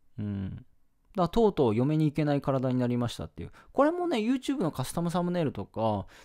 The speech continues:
タイトルとかもすごいいいパン-、これね、多分カスタムサムネイルですげえ、とうとう嫁に行けない体になりましたっていうのは、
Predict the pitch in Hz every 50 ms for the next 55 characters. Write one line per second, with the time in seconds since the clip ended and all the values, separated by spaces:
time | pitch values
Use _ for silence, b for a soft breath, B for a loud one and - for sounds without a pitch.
0 | B - 156 151 156 - 160 156 147 - 139 123 104 104 101 - 147 160 160 131
1 | 113 139 139 - - - 165 165 180 208 190 160 - 220 220 208 208 202 180 -
2 | 185 170 147 127 - 156 156 - 190 180 180 170 185 180 180 180 175 170 139 110
3 | 101 98 92 - - - 143 143 131 113 101 - B B B B B B B B
4 | - - 185 165 139 - 110 104 110 117 127 131 131 123 - 131 123 120 117 -
5 | 120 113 113 113 110 110 110 107 104 104 107 101 - - 101 - _ - 104 101
6 | 101 95 98 98 98 95 -